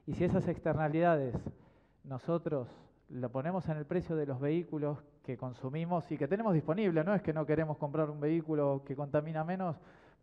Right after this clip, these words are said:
porque no queremos, sino porque hoy todavía no está, seguramente los precios se empiezan a equiparar.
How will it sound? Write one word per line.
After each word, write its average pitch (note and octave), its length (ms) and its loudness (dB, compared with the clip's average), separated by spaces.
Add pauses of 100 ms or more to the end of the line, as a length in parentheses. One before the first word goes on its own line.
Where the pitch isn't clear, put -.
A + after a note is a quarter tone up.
porque B2+ 840 2
no C#3 140 -4
queremos, A#2+ 420 -4 (220)
sino E3+ 300 -6
porque D#3+ 220 -2
hoy E3 60 -2
todavía D#3 380 0
no E3 80 -6
está, F3+ 360 -2 (880)
seguramente E3 600 2
los D3+ 120 2
precios E3+ 480 0 (220)
se - 140 -8
empiezan C#3 320 0
a - 20 -2
equiparar. C3+ 640 0